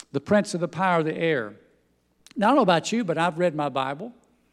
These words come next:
I've read in the book of Job when he did all those horrible things to Job, and, and God let that happen, and, uh, for, for good reasons, and that's another subject, not to run that rabbit.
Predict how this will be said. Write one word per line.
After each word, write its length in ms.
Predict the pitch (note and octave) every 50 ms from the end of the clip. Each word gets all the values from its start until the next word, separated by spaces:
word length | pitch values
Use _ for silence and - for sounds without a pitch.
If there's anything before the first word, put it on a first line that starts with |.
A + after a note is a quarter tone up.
| _ _ _ _ _ _ _ _ _ _ _ _ _ _ _ _ -
I've 160 | E3 E3+ D3+
read 220 | E3 F3 F3+ F#3+
in 180 | F#3+ F3 D#3+ D3
the 80 | C3+ C#3+
book 160 | F3+ F3 -
of 80 | D3+
Job 400 | C3 C3 D#3+ E3+ F3 F#3+ G#3+ G#3 -
when 160 | D3 E3 D#3+
he 40 | D#3+
did 140 | D#3 E3 F3
all 160 | F3 D#3+ D#3+
those 160 | E3 D3+ -
horrible 320 | - E3 F3+ F3+ D#3+ D#3+ D#3
things 380 | D#3+ E3+ E3 E3 D#3+ D3 -
to 80 | - D3
Job, 420 | B2 B2+ D3 C#3+ D#3 F3 G3+ F3+
and, 200 | E3 C#3+ C3 B2+ - _ _ _ _ _ _ _ _ _ _ _ -
and 180 | D#3 D3+ D3
God 460 | C3+ D3+ D#3+ E3 D#3+ D3+ D3+ - - B2+
let 280 | G3 D#3 E3 F3 E3 -
that 160 | D#3+ D3+ C#3+
happen, 520 | C3 C#3+ E3 D#3+ D#3+ - G3 G#3+ A3+ A#3 - _ _ _ _ _ _ _ _ _ -
and, 380 | E3 D#3 D#3 D3+ D3 D3 C#3 D3+
uh, 260 | D3 C#3+ C#3+ C#3 D#3+
for, 180 | - - D3+ C#3 A#3 C#4+ C4
for 260 | - - E3 D3 C#3+
good 320 | - - B3+ E3 E3+ F3 C#3+
reasons, 560 | C#3+ D#3 D3+ C#3 C3+ B2 E3 F3+ F3+ D3+ D#3
and 320 | D#3 D3+ D3+ G3+ A3 B3 D#4+ -
that's 220 | E3+ D#3+ D#3+ D#3 -
another 260 | D#3 D#3 D3 - D3+
subject, 460 | - - E3+ D#3+ C#3 D#3 D#3 D#3 D3+
not 180 | D3+ D3 D3 -
to 60 | D3+
run 240 | C#3 D#3 D#3 D3+ D3+
that 160 | D3+ D3+ D3+
rabbit. 380 | C#3+ D3 C#3+ D3+ D3+ G3+ A#3